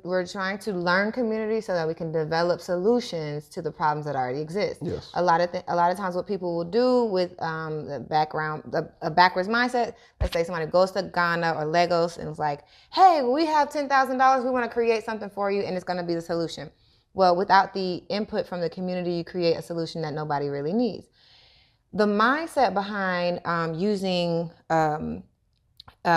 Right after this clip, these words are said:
Speaker 1: African labor for American things is that we perpetuate this cycle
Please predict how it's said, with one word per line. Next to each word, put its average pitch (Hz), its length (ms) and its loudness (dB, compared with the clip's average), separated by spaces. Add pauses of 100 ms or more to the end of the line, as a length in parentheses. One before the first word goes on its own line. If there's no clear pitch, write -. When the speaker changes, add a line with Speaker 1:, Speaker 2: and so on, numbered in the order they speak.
(120)
Speaker 1:
African 180 420 0
labor 175 640 0
for 180 320 2
American 175 500 -2
things 185 380 -2
is 170 160 -2
that 165 220 0
we 160 100 -4
perpetuate 190 720 -2
this 165 180 0
cycle 185 640 0